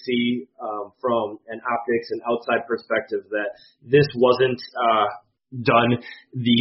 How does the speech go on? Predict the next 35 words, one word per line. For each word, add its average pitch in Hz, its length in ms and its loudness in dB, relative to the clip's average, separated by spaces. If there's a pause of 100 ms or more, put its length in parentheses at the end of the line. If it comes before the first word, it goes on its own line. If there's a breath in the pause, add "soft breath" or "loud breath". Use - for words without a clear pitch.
best 120 320 2
way 120 440 2
possible. 120 680 2
The, 104 540 0
the, 107 180 -4 (300)
um, 101 340 -12 (520)
the 123 100 0
ways 131 380 6
in 120 80 -2
which 120 200 2 (140)
that 110 220 0 (160)
it 120 80 -2
was, 110 360 0 (200)
um, 101 480 -12 (200)
delivered 123 520 4 (100)
to 113 380 6
the 110 80 -6
public 113 400 0
was 110 280 -4
not 113 220 -8
great. 110 300 -4 (400 soft breath)
Um, 110 540 -2 (420)
so - 180 0 (140)
it 131 160 6
was, 131 160 8 (160)
it - 60 -2
was 120 180 2
good 139 160 6
to 135 80 4
get 135 240 4
some 120 160 -8
clarity 120 400 0
on 117 160 -4
that. 117 240 -4
There's 113 200 -2